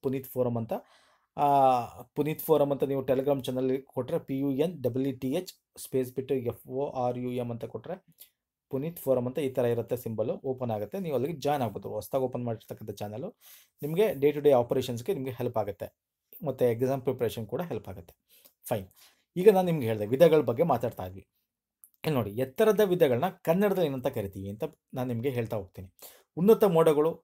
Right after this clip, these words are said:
ಅಡಿಗಳ ಲೆಕ್ಕದಲ್ಲಿ ಹದಿನೆಂಟು ಸಾವಿರದಿಂದ ನಲವತ್ತೈದು ಸಾವಿರ ಅಡಿಗಳು. ಹಿಮಕಣ ಮೋಡ, ನಾ ಸಿರ್ರಸ್ ಅಂದ್ರೆ ಹಿಮಕಣ ಅಂತ ನಿಮ್ಗೆ ಹೇಳಿದ್ದೆ. ಅದೇ ರೀತಿ ಹಿಮಕಣ ರಾಶಿ, ರಾಶಿ ಅಂತಂದ್ರೆ ಏನು? ರಾಶಿ ರಾಶಿ ಇರ್ತಕ್ಕಂಥದ್ದನ್ನ ಏನಂತ ಕರಿತೀವಿ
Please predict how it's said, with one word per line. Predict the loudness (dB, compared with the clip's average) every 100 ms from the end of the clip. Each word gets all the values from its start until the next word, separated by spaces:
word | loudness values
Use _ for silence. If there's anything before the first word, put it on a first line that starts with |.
| -6
ಅಡಿಗಳ | 0 4 8 8
ಲೆಕ್ಕದಲ್ಲಿ | 6 2 -2 -2
ಹದಿನೆಂಟು | -2 -2 0
ಸಾವಿರದಿಂದ | 2 2 0 -2
ನಲವತ್ತೈದು | 2 2 0
ಸಾವಿರ | 0 0
ಅಡಿಗಳು. | 0 -4 -10 -16 _ _ _
ಹಿಮಕಣ | -4 0 0 0 0 0
ಮೋಡ, | -2 -4 -6
ನಾ | -8 -6
ಸಿರ್ರಸ್ | -2 -2 0 -2 -2
ಅಂದ್ರೆ | -4 -6
ಹಿಮಕಣ | -6 -6 -4 -4 -6
ಅಂತ | -8 -10
ನಿಮ್ಗೆ | -12 -12
ಹೇಳಿದ್ದೆ. | -14 -16 -20 _ _ _ _
ಅದೇ | 2 4
ರೀತಿ | 4
ಹಿಮಕಣ | 0 0 0 2 0
ರಾಶಿ, | 2 2 2 -2 -6 -6
ರಾಶಿ | -2 0 -2 -2 -2
ಅಂತಂದ್ರೆ | -2 -4 -2 -2
ಏನು? | -2
ರಾಶಿ | -4 -4 -4 -2
ರಾಶಿ | -2 0 -4
ಇರ್ತಕ್ಕಂಥದ್ದನ್ನ | -6 -8 -10 -10 -10 -10
ಏನಂತ | -8 -8 -10
ಕರಿತೀವಿ | -12 -12 -14 -14 -16